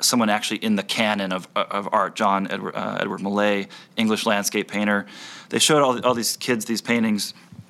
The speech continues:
First time, they actually liked Kincaid more. But the, the more exposures they had to each,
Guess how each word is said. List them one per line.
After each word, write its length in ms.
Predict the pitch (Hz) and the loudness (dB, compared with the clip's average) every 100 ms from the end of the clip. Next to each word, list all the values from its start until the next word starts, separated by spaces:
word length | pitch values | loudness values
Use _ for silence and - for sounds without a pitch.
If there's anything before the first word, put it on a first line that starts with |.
| - - - - - | -20 -20 -10 -8 -4
First 260 | - 170 - | 0 2 4
time, 360 | 127 117 110 | 4 4 2
they 160 | 107 90 | 0 0
actually 220 | 107 110 | 0 0
liked 360 | - 107 107 - | 2 0 0 -4
Kincaid 640 | 107 101 104 107 - - | -4 -2 -2 -4 -6 -6
more. 480 | 110 104 95 95 - - - - | -2 0 0 -2 -8 -16 -20 -6
But 120 | 107 | -2
the, 180 | 113 117 | 2 2
the 100 | 110 | 2
more 280 | 110 117 131 | 2 4 4
exposures 540 | 127 - 127 117 110 101 | 2 2 2 2 0 0
they 100 | 101 | 0
had 240 | 104 101 | 0 -2
to 80 | 95 - | -4 -2
each, 480 | 117 95 - - | 0 0 -2 -6